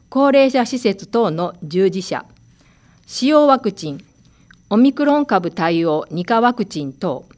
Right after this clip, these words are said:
接種券は五月十日水曜日以降に順次発送します。ただし、接種対象者のうち、二と三に該当される方は、事前に接種券発行のための申請が必要となります。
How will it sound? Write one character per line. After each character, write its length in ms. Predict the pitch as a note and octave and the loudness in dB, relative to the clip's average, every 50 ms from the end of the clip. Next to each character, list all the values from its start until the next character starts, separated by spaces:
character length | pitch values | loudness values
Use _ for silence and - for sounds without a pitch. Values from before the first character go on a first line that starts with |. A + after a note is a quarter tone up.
| _ _ _ _ _ _ _ _ _ _ _ | _ _ _ _ _ _ _ _ _ _ _
接 260 | - - A3+ A3 - | -4 -2 -2 -2 -2
種 120 | - D4 C#4 | -4 -4 0
券 280 | C#4+ A#3 G3+ F3 E3 | 0 0 0 0 -2
は 200 | D3 C#3+ C3+ - _ - | -2 -4 -6 -6 _ 0
五 140 | G#3 B3 C#4 | 4 4 4
月 280 | C#4+ C4 B3 - - - | 4 4 -2 -4 -10 -6
十 220 | - F#3+ F3+ F3+ | -2 0 0 0
日 240 | F3+ F3+ E3+ D#3+ - - | 0 -2 -4 -4 -4 -8
水 300 | - - - A#3+ C4 C4 | -14 -6 -2 0 0 4
曜 160 | C#4 C#4+ C#4 C4 | 4 4 4 4
日 140 | B3 B3+ C4+ | 2 0 -2
以 40 | B3+ | -2
降 260 | - G#3+ F3 D#3 D3+ | -2 -2 -2 -2 -2
に 260 | D3+ D#3+ E3+ - D3+ | -4 -8 -8 -8 -4
順 240 | D#3+ B3+ C#4+ B3+ G3+ | -2 0 2 2 0
次 100 | F#3+ E3+ | 0 -4
発 220 | - C#3+ D3 - | -6 -8 -10 -8
送 180 | - G3+ F#3+ F#3 | -4 -4 -4 -4
し 140 | F#3 - E3+ | -4 -6 -8
ま 160 | E3 E3 E3 | -8 -8 -10
す。 180 | - - _ _ _ _ _ _ _ _ _ _ _ | -12 -16 _ _ _ _ _ _ _ _ _ _ _
た 140 | - D4 D4 | -4 -2 2
だ 140 | C4+ A#3+ A3+ | 2 2 2
し、 240 | A3+ - D#3+ D#3+ - - - | 0 -2 -6 -6 -8 -10 -6
接 240 | - G#3+ A3 G#3+ - | -2 -2 -2 -2 -4
種 120 | D4 C#4 | -8 -4
対 240 | - C#4 C4+ C#4 C#4 | 0 0 2 2 0
象 200 | - D4 C#4+ C#4 | 0 0 0 0
者 180 | C4+ - G3 | 0 0 -2
の 220 | F3+ E3+ D#3+ D3+ D3 | -2 -2 -4 -4 -6
う 80 | D3+ | -6
ち、 300 | D3+ - - F3 E3+ - - _ _ _ - _ _ _ - | -8 -6 -6 -6 -6 -6 -14 _ _ _ -20 _ _ _ 0
二 140 | A3 C4 D4 | 0 0 2
と 140 | - A#3 G#3 | 2 0 0
三 320 | G#3 G#3+ G3+ G#3+ G#3+ G#3+ | 0 0 0 2 2 2
に 200 | G#3+ G#3 G3+ - - | 2 2 0 0 0
該 260 | F#3+ G3 A3 A#3+ A#3 | 2 2 2 2 2
当 180 | - B3 A#3+ | 2 0 0
さ 140 | A#3+ - A#3+ | 2 0 0
れ 100 | A3+ A#3 | 0 0
る 100 | A3 G3+ | -2 -2
方 280 | - E3+ E3 - F3 D#3+ | -4 -6 -6 -4 -4 -2
は、 180 | D3 C#3 C#3 - - _ _ _ - | -2 -4 -4 -6 -12 _ _ _ -10
事 140 | D#3+ F3 G3 | -6 -2 2
前 180 | A3+ B3+ C4 B3+ | 4 4 6 6
に 340 | B3 A#3+ A#3 A#3 A3+ - - | 6 6 4 2 0 -4 -6
接 240 | - G3+ G3 F#3+ | -6 -4 -4 -4
種 120 | - C4+ C4 | -4 -6 -4
券 260 | C4+ A#3 G3+ E3+ D#3 | -2 -2 -2 -2 -4
発 240 | D3 F3+ F3+ F3+ - | -4 -6 -8 -6 0
行 160 | - C4 B3+ | 0 2 2
の 120 | B3+ B3+ | 2 2
た 120 | B3 B3 A3+ | 0 0 0
め 120 | A3+ A#3 | 0 0
の 180 | G#3 D#3 - - | -2 -2 -6 -8
申 260 | - - A3+ B3+ C4 | -4 0 0 0 2
請 240 | B3+ C#4 C4 B3 A#3+ | 2 0 0 2 2
が 120 | A#3+ A#3 | 0 0
必 300 | A#3 - A3 G#3+ - A3 | -2 -4 -8 -8 -2 0
要 140 | A3 G#3+ G#3 | 2 2 2
と 140 | G#3+ G#3+ G3+ | 0 -2 -2
な 120 | G3 G3 | -2 -2
り 120 | F#3+ F#3 F3+ | -2 -4 -4
ま 140 | F3 F3 | -6 -6
す。 200 | F3 - - - | -8 -10 -16 -20